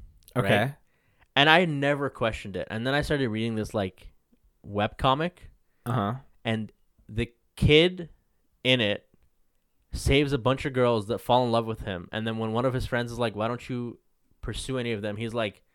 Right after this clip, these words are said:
Speaker 2: "It's not love. Like, they just feel indebted." You know what I mean?
Speaker 1: Mm-hmm.
Speaker 2: And I was like, fucking mind blown. I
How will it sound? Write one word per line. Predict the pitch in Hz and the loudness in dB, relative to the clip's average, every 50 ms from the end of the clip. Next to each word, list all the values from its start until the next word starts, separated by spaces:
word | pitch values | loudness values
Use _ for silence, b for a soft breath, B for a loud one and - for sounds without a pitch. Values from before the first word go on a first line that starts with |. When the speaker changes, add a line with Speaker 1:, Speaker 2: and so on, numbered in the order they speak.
| _ _ _ _ _ _ _ _ _ _ _ _ _ _ | _ _ _ _ _ _ _ _ _ _ _ _ _ _
Speaker 2:
"It's | 104 - - | -8 -4 0
not | 147 147 120 104 | 0 0 0 2
love. | 107 123 131 110 101 95 98 107 - | 4 4 4 4 2 -2 -8 -10 -6
Like, | 104 107 104 101 101 | -4 -4 -4 -2 -2
they | 110 110 | -4 -2
just | 104 113 - - | -2 -4 -10 -10
feel | - - 113 117 117 117 117 113 110 - 117 | -10 -6 -2 0 0 0 0 -2 -6 -6 -6
indebted." | 113 107 98 107 110 110 101 76 80 123 _ _ | -6 -4 -2 -2 -2 -2 -2 -4 -8 -10 _ _
You | - 107 107 | -10 -6 -4
know | 110 110 | -4 -4
what | 110 104 | -4 -4
I | 101 | -6
mean? | 101 101 107 120 151 156 | -6 -8 -8 -8 -8 -4
Speaker 1:
Mm-hmm. | 143 135 131 120 113 113 127 b b b b b b b | 0 2 2 4 2 2 -2 b b b b b b b
Speaker 2:
And | 135 139 | 4 6
I | 156 180 | 8 8
was | 185 202 | 8 8
like, | 208 190 175 170 - - _ _ _ _ _ _ _ _ _ _ _ _ _ _ _ _ _ - _ - _ - | 8 8 8 4 0 -12 _ _ _ _ _ _ _ _ _ _ _ _ _ _ _ _ _ -20 _ -20 _ -10
fucking | 175 - - - - - - 196 185 - 208 185 156 | -4 -4 -4 -4 -4 0 0 0 2 2 0 0 2
mind | 156 160 165 175 185 180 156 | 2 4 4 4 4 4 2
blown. | 160 160 175 185 175 143 | 8 10 10 10 10 10
I | 139 | 8